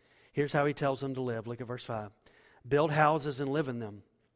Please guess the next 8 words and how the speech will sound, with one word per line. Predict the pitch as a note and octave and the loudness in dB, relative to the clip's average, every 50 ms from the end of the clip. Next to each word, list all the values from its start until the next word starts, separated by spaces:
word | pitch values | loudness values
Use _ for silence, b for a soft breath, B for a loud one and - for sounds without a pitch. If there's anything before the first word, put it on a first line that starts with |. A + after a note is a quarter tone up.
| _ _ _ _ _ _ _ _ _ _ - b b b b b b b b b | _ _ _ _ _ _ _ _ _ _ -20 b b b b b b b b b
Plant | - E3+ F3 E3 C#3 | 2 2 2 2 4
gardens | C#3+ D#3 D#3+ E3 E3 C#3 C3+ - - | 6 8 8 8 8 6 2 -4 -4
in | C#3 C3 | -2 0
Babylon | C3+ C3+ C3+ C3+ C#3 C3+ C3+ C#3 C#3 C3+ | 2 4 4 4 2 2 2 2 2 0
and | B2+ B2 | -2 -4
eat | B2+ B2+ - | -6 -8 -8
their | - C#3 | -8 -8
produce." | - - C#3+ C3+ C3+ A#2 G#2+ G#2+ A2+ A#2+ - - - - | -8 -6 -4 -4 -4 -4 -6 -8 -10 -10 -12 -14 -14 -16